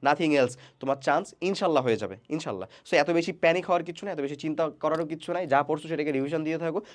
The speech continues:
কোশ্চেন ব্যাংকটা একটু সলভ করতে থাকো। আর যেটার কথা বললাম, just, just আমাদের হচ্ছে যে এই টেকনিকটা ফলো করবা। এবং এখন এই ভিডিওটা শেষ করার পরে তোমার কাজ হবে হচ্ছে এই, এই যে, যে টাইম ম্যানেজমেন্টের জিনিসটা, কয়টা দাগাবা, কত মিনিটের ভিতরে, এটা নিজের খাতায় একবার লিখো,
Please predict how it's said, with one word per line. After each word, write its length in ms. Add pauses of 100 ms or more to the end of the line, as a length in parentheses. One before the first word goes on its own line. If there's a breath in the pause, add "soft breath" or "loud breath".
(100)
কোশ্চেন 280
ব্যাংকটা 240
একটু 160
সলভ 260
করতে 220
থাকো। 160 (280 loud breath)
আর 160 (280 soft breath)
যেটার 240
কথা 120
বললাম, 280 (120)
just, 180 (1200)
just 240
আমাদের 280
হচ্ছে 280
যে 60 (180)
এই 140
টেকনিকটা 420
ফলো 160
করবা। 280 (200 loud breath)
এবং 180 (220)
এখন 200 (180 loud breath)
এই 160
ভিডিওটা 220
শেষ 280
করার 240
পরে 120 (220 loud breath)
তোমার 240
কাজ 160
হবে 160
হচ্ছে 200
এই, 180 (340)
এই 100
যে, 100
যে 100
টাইম 300
ম্যানেজমেন্টের 480
জিনিসটা, 260 (100)
কয়টা 200
দাগাবা, 320
কত 140
মিনিটের 260
ভিতরে, 300
এটা 160
নিজের 160
খাতায় 240
একবার 240
লিখো, 160